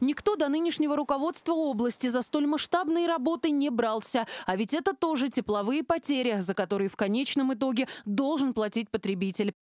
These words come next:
Важно, меняют трубы большого диаметра. Именно они обеспечивают теплом десятки домов, целые микрорайоны. Эффект от такой работы — снижение аварийности в этом отопительном сезоне —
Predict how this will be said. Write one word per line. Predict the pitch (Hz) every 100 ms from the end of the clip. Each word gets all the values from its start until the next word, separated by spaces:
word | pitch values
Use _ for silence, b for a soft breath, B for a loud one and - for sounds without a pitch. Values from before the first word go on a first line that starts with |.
| _
Важно, | 233 294 302 240 269 262
меняют | 247 247 285 339 285
трубы | 285 269 214 208
большого | 214 226 294 269
диаметра. | 254 269 285 254 262 208 190
Именно | 175 233 285 311
они | 320 285 226
обеспечивают | 208 208 - 247 - 226 240
теплом | - - 294 339 B B
десятки | 233 311 - 294 -
домов, | 269 302 294 311 240 - -
целые | - 214 214
микрорайоны. | 220 220 240 247 262 285 277 269 B B B
Эффект | 302 220 330 359 262
от | -
такой | 220 240 220
работы — | 214 202 208 202 190 B
снижение | - 311 285 285 294 254
аварийности | 220 208 208 190 196 185 - 208 B B
в | 214
этом | 277 302 247
отопительном | 208 190 196 196 196
сезоне — | 196 202 190 190 185